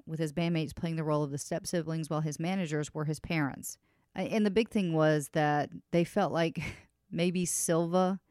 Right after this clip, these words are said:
kind of reminded Kurt of his father, Don. And so there was a lot of tempers going off. He felt like he was constantly, well, it was like when they did the Unplugged. They're like, "Why do you wanna bring the meat puppets? Why don't you bring somebody in with name recognition?"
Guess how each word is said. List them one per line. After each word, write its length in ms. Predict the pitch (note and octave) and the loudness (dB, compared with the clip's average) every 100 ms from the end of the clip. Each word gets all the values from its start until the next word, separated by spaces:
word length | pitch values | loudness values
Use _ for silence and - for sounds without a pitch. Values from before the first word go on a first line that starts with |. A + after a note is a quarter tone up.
| _ - | _ -16
kind 420 | - F3+ F3+ F#3+ | -4 0 0 0
of 200 | F#3 E3 | -2 0
reminded 640 | D#3+ D#3 D#3 D#3+ D#3 D3 | -2 0 0 0 -2 -6
Kurt 340 | - - D#3 D3+ | -12 -2 -2 -2
of 200 | D#3 C#3+ | -2 -2
his 200 | C#3 D3 | -2 -4
father, 320 | - D3 C#3 | 2 2 2
Don. 480 | C3 C#3+ B2+ A#1+ C3+ - _ _ | -2 -4 -4 -8 -14 -18 _ _
And 140 | F3+ E3 | -4 0
so 140 | F3+ | 2
there 140 | E3 | 4
was 100 | D#3+ D#3+ | 2 0
a 60 | |
lot 480 | D3+ D#3 E3 E3 D3 - | 0 2 4 4 2 -2
of 680 | D3+ D3 D3 D3 D3 - - _ _ - | 0 2 0 -2 -6 -14 -20 _ _ -16
tempers 480 | - F3 E3 F3 D3 | -4 -2 0 -2 -2
going 320 | E3+ D#3+ D#3+ | -2 0 2
off. 380 | D3+ D3+ D3 - - | 2 0 -2 -8 -18
He 240 | F3 E3+ | -10 -8
felt 260 | D#3+ E3+ D3 | -2 -2 0
like 180 | D#3 D3 | -2 -2
he 160 | - | -4
was 200 | D3+ D3+ | -2 -2
constantly, 880 | - - F3 D3 - D3+ D#3+ D3+ D3+ - - | -4 -6 -4 -2 -4 -4 -2 0 0 -4 -6
well, 180 | E3 D3+ | -2 2
it 60 | |
was 120 | G#3 | 2
like 200 | G3 F3+ - | 2 0 -2
when 200 | F3+ F#3 | -2 2
they 100 | F3 | 2
did 180 | D#3+ D#3+ | 0 0
the 140 | E3 | 0
Unplugged. 640 | C#3 D#3 - F3+ D3+ D3 _ _ _ _ _ _ | 0 -2 0 0 0 -4 _ _ _ _ _ _
They're 100 | D#3+ | -4
like, 160 | D#3+ D3+ | -2 2
"Why 140 | D#3+ | 4
do 60 | D#3+ | 4
you 120 | D#3+ | 2
wanna 200 | D3+ D#3 | 2 0
bring 180 | D3 D#3 | 0 2
the 40 | |
meat 220 | D3 D#3+ - | 2 2 2
puppets? 380 | D3+ - - - | 0 0 -8 -4
Why 100 | D#3 | -4
don't 160 | D3 | -2
you 60 | D3+ | -4
bring 180 | D#3 D3 | -4 -4
somebody 300 | D3+ D3+ D3 | -2 0 2
in 140 | C#3+ | 0
with 120 | C#3 | 0
name 240 | D3+ D3 D3 | 0 2 2
recognition?" 680 | C#3 C#3+ C#3 C#3+ C3+ C3 | 0 -2 -2 0 -2 -4